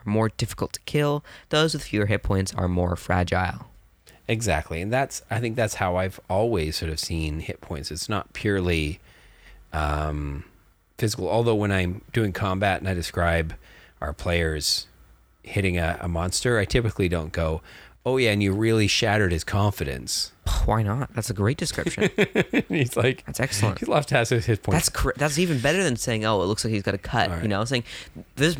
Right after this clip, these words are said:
Speaker 1: monster looks like he's scared." You know, like, he's, he's
Speaker 2: You've
Speaker 1: you
Speaker 2: broken his will
Speaker 1: like,
Speaker 2: to live.
Speaker 1: that's, that's, like, yeah, th-, come on, that's pretty good.
Speaker 2: All right,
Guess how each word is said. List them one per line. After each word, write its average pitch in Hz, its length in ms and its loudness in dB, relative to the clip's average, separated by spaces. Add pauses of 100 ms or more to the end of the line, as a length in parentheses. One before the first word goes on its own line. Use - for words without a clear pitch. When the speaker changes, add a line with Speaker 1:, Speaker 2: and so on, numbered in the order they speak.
Speaker 1:
monster 139 360 0
looks 170 200 0
like 170 120 2
he's 131 140 0
scared." 104 600 0 (100)
You 104 80 -2
know, 92 260 0
like, 104 140 0
he's, 127 240 2
he's 120 480 0
Speaker 2:
You've 73 160 -8 (180)
Speaker 1:
you - 100 4
Speaker 2:
broken 117 320 4
his 92 200 -2
will 110 220 4
Speaker 1:
like, 113 100 4
Speaker 2:
to 92 60 0
live. 117 260 4
Speaker 1:
that's, - 300 2 (280)
that's, 151 260 -2 (640)
like, 107 240 2
yeah, 113 180 4
th-, - 200 -4
come 135 220 0
on, 117 280 0
that's - 320 -2
pretty 101 240 -2
good. 98 360 0 (960)
Speaker 2:
All - 80 -16
right, - 120 -20